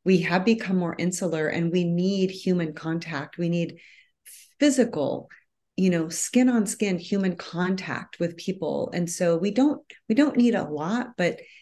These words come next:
if you're in a situation where you're having a healing crisis,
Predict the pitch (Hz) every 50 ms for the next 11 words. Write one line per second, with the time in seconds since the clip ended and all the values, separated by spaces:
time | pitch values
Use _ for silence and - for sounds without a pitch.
0 | _ _ _ _ 220 226 226 247 233 226 226 254 285 262 262 - 240 233 - 208
1 | 202 220 240 240 - 196 180 175 175 170 170 165 - - 170 175 185 208 202 190
2 | 185 170 170 180 170 170 165 160 - - 165 170 180 180 - 156 151 - - -
3 | -